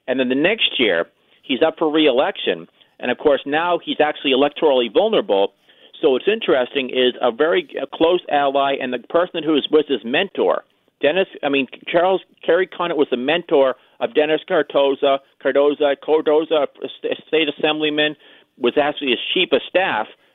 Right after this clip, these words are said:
Cardoza comes and actually runs against Gary Condon in the Democratic primary that year.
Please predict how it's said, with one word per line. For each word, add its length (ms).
Cardoza 540
comes 360
and 100
actually 240
runs 280
against 520
Gary 280
Condon 480
in 100
the 60
Democratic 600
primary 440
that 220
year. 280